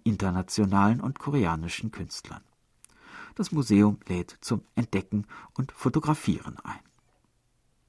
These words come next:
Im Jahr zweitausendachtzehn wurde die amerikanische Militärbasis von Yongsan geschlossen und die U-S-Soldaten wurden in den Stützpunkt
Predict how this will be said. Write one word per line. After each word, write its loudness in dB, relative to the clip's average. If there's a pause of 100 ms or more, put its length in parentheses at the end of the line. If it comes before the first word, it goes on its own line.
(960)
Im 4
Jahr 4
zweitausendachtzehn 2 (500)
wurde 8
die 0
amerikanische 0
Militärbasis 4
von -2 (100)
Yongsan -2 (180)
geschlossen 4 (540)
und 2
die 4
U-S-Soldaten 4 (260)
wurden 2
in 0
den 2
Stützpunkt -2